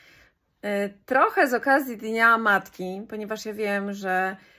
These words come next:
klientki, z którymi pracuję, klienci, z którymi pracuję, ponieważ dołączają też do tej grupy mężczyźni, z czego się bardzo cieszę. I następna wyprawa piratek. A! To już nie jest wyprawa piratek. Następna wyprawa pomoc marki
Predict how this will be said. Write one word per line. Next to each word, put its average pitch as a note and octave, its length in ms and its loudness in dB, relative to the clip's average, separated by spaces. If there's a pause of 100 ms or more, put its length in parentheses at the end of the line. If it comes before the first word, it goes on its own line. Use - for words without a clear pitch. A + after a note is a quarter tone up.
(120)
klientki, A3 680 -6
z C4 80 -14
którymi G#3+ 300 -8
pracuję, G#3 600 -4
klienci, G#3+ 440 -8
z G3+ 60 -14
którymi G3 220 -10
pracuję, G3 680 -4
ponieważ G3 320 -8
dołączają F#3 520 -8
też G3 140 -14
do G3 100 -10
tej F#3+ 140 -8
grupy F#3+ 420 -6
mężczyźni, F#3 680 -6
z C#4+ 40 -14
czego G#3+ 180 -14
się G3+ 120 -10
bardzo A3 320 0
cieszę. G#3 380 -4 (1000)
I G#3+ 40 -4
następna A3 420 -2
wyprawa G#3+ 360 -2
piratek. G#3 640 -4 (160)
A! D4 680 8 (240)
To C#4+ 80 -2
już C#4 160 0
nie C#4+ 80 -2
jest D#4 140 -2
wyprawa C4+ 360 6
piratek. A#3+ 680 4 (200)
Następna B3+ 600 2
wyprawa B3 480 6
pomoc B3 500 -2
marki A#3+ 760 -2